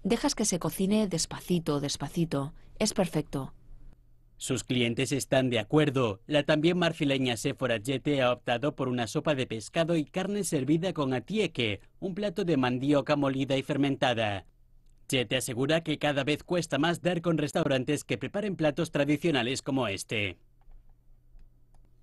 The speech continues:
Speaker 2: Y eso es lo que está haciendo la cocinera ghanesa Jamiltao Atiga Isa.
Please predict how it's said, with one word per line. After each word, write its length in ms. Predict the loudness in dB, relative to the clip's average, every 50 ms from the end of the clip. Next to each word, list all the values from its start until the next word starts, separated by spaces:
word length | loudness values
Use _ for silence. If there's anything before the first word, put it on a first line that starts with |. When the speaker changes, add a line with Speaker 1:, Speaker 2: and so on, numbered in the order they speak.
| -20 -20 -20 -20 -20 -16 -8
Speaker 2:
Y 140 | -4 0 2
eso 220 | 2 2 2 2 2
es 160 | 2 4 4
lo 120 | 4 4
que 140 | 4 4 2
está 200 | 0 2 2 0
haciendo 280 | 0 0 0 0 0 2
la 140 | 0 0
cocinera 420 | 0 -2 -2 -2 0 0 2 2 2
ghanesa 440 | 2 0 0 0 0 0 0 -2 -2 0
Jamiltao 680 | 0 0 2 2 2 2 0 0 0 0 0 0 -2 -4
Atiga 440 | -4 -6 -4 -4 -4 -2 0 0 0
Isa. 500 | 0 -2 -2 -2 -2 -2 -2 -2 -4